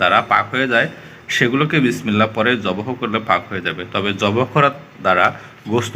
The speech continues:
পাক হলেও খাওয়া বৈধ নয়। মাসালা, মৃত জন্তুর পশম, শিং, দাঁত, হাড্ডি পবিত্র, তাই এগুলো পানিতে লাগলে পানি নাপাক হবে না,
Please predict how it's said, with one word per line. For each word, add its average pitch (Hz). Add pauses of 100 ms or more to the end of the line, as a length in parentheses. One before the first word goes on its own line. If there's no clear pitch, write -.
(120)
পাক 135
হলেও 127 (180)
খাওয়া 110 (320)
বৈধ 98 (120)
নয়। 78 (1400)
মাসালা, 156 (180)
মৃত 123 (120)
জন্তুর 156 (100)
পশম, 110 (160)
শিং, 131 (180)
দাঁত, 107 (100)
হাড্ডি 101 (100)
পবিত্র, 95 (220)
তাই 104 (140)
এগুলো 117 (120)
পানিতে 110 (100)
লাগলে 131 (260)
পানি 123 (140)
নাপাক 107
হবে 90
না, 78